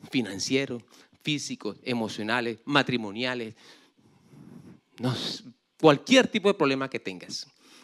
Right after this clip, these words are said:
Eso es lo que Él espera para poder intervenir. La oración nos sirve para adorar, para alabar, para exaltar, para prohibir, atar en la tierra lo que será atado en los cielos, desatar en la tierra lo que será desatado en los cielos.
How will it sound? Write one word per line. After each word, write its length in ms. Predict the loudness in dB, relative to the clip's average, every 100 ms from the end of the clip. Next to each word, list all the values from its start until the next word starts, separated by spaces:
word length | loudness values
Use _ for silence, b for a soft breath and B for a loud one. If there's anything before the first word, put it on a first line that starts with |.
| b
Eso 220 | 2 4
es 60 | 4
lo 120 | 4
que 80 | 2
Él 60 |
espera 320 | 0 0 0
para 220 | 2 2 4
poder 220 | 4 4
intervenir. 840 | 2 6 4 6 2 4 2 0 b b b b b b b _ _ _ _ _ _ -2
La 120 | 0
oración 340 | 2 2 2
nos 160 | 2 0
sirve 260 | 2 2
para 180 | 4 2
adorar, 640 | 2 -2 -2 0 0 0 -2
para 160 | -4
alabar, 500 | -2 0 2 2 2
para 140 | -4 -4
exaltar, 520 | -6 -10 -4 -4 -4 B B
para 280 | -6 -4 -2
prohibir, 640 | 0 0 0 0 -2 0 -2
atar 260 | -2 -2
en 120 | 0
la 100 | -2
tierra 420 | -4 -4 -4 -4 -10 B B _
lo 200 | -6 -6
que 100 | -6
será 200 | -4 -2
atado 180 | 2 2
en 80 |
los 120 | 2 0
cielos, 280 | 0 0
desatar 420 | 0 -2 -2 -2 0
en 80 |
la 60 | 0
tierra 200 | 0 -2
lo 140 | -2
que 160 | -4 -4
será 160 | -2 -2
desatado 360 | -2 -4 -2
en 40 | -2
los 140 | -2
cielos. 400 | -6 -8 -8 -10